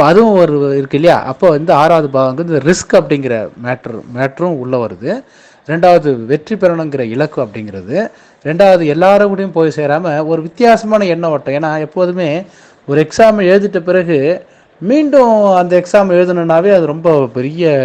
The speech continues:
கஷ்டமா இருக்கும். அது, அது வந்து ம-, மனசே அது, அஹ், எனக்கெல்லாம் எக்ஸாம்லாம் எழுதிட்டு வ-, வந்துட்ட உடனே மறுநாளே அந்த எக்ஸாம், அந்த படமே எல்லாம் ம-, மறந்துட்ட மாதிரி தெரியும் சின்ன வயசுல. அந்த மாதிரி ஒரு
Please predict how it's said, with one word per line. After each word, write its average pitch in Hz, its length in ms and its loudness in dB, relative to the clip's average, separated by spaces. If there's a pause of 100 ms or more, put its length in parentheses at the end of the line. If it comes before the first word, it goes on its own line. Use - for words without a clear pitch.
(1120)
கஷ்டமா 143 320 -2
இருக்கும். 117 240 -4
அது, 85 100 -12 (200)
அது 123 160 -10
வந்து 139 220 -6
ம-, 120 220 -4
மனசே 156 300 0 (100)
அது, 135 140 -2 (680)
அஹ், 110 460 -6 (300)
எனக்கெல்லாம் 143 380 2
எக்ஸாம்லாம் 160 440 2
எழுதிட்டு 156 340 -2
வ-, 135 220 -6
வந்துட்ட 151 260 -4 (100)
உடனே 147 280 0 (840)
மறுநாளே 208 520 6
அந்த 180 140 2 (100)
எக்ஸாம், 175 320 0 (1040)
அந்த 131 400 -8
படமே 208 400 2
எல்லாம் 202 200 0
ம-, 160 220 -4
மறந்துட்ட 190 300 -2
மாதிரி 180 280 0 (100)
தெரியும் 135 260 -8
சின்ன 147 200 -10
வயசுல. 117 340 -8 (320)
அந்த 135 180 -6
மாதிரி 156 180 2
ஒரு 131 220 -4